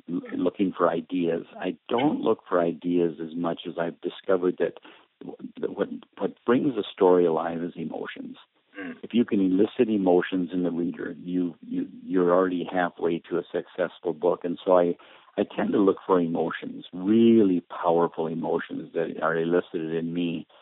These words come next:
Speaker 1: You know, I, if I see the release of a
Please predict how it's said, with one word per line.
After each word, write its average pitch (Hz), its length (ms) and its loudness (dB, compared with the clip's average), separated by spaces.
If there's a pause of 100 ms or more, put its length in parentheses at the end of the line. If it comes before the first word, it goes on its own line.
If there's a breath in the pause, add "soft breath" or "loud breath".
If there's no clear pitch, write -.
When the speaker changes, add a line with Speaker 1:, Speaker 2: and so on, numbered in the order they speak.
(520 soft breath)
Speaker 1:
You 101 140 -4
know, 80 320 -2 (140)
I, 80 240 -4 (160)
if - 180 -6
I 82 120 0 (140)
see 92 100 -4
the 80 140 -4
release 82 440 -4
of 85 80 -10
a 82 60 -2